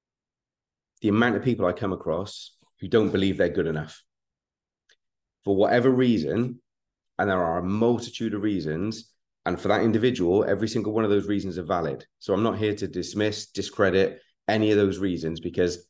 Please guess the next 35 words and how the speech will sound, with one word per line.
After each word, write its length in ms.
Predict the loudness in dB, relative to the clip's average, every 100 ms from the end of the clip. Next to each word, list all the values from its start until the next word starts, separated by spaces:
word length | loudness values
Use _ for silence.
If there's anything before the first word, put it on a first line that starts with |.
| _
they 160 | 2 2
feel 280 | 2 2
them. 280 | 2 0 -6 _ _ _
If 80 | -2
somebody 300 | 2 2 0
thinks 420 | 2 0 0 -4
something 460 | -4 -4 -2 -2 -2
or 240 | -2 -4
says 340 | -2 -2 0
something, 300 | -4 -6 -4
I 80 | -6
can 120 | -2
always 120 | -2 -2
challenge 360 | -2 -2 -2
them 120 | -4
on 60 | -4
that. 120 | -4
But 100 | -4
if 80 | -2
they 100 | -2
feel 420 | -2 0 2 2
something, 560 | 0 -6 -6 -4 -4 -6 -12 -6
that's 180 | -4 0
theirs 500 | 0 0 -6 -12 -8
to 140 | -4
own, 280 | -2 -2 -4
right? 240 | -2 -2 -2 -4
So 100 | -2
I 40 | 2
can 120 | 2
never 160 | 2
challenge 360 | 0 -2 -2 0
what 120 | 0
they 140 | 0 -2
feel. 380 | -2 -2 -2